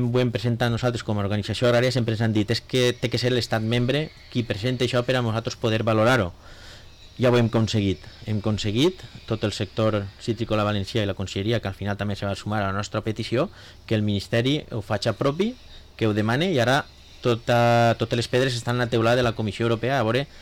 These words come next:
si definitivament aconseguim que mos incluïsquen els cítrics en el llistat de productes sensibles, que seria molt positiu.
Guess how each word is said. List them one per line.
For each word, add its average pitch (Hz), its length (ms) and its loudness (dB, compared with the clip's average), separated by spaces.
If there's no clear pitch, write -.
si - 300 0
definitivament 120 720 2
aconseguim 120 560 -2
que 127 80 -2
mos 113 160 -2
incluïsquen 113 720 -2
els 110 160 0
cítrics 135 480 0
en 120 80 2
el 110 80 0
llistat 110 320 0
de 117 80 2
productes 110 400 0
sensibles, 113 400 0
que 120 80 0
seria 110 320 0
molt 113 240 0
positiu. 98 400 -2